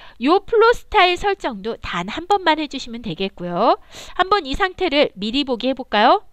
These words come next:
잘 만들어졌네요. 마음에 들어요. 이에스씨 누르시고 확인해서 작업하고 싶은 공간에다가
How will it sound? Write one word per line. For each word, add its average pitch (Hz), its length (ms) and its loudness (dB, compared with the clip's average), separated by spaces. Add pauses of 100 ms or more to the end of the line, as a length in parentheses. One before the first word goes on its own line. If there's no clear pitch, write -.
(2500)
잘 277 220 0
만들어졌네요. 233 920 -2
마음에 254 280 2
들어요. 214 400 0 (380)
이에스씨 269 520 -2
누르시고 190 640 -10 (420)
확인해서 359 880 0 (600)
작업하고 330 640 0
싶은 311 400 -8
공간에다가 208 880 0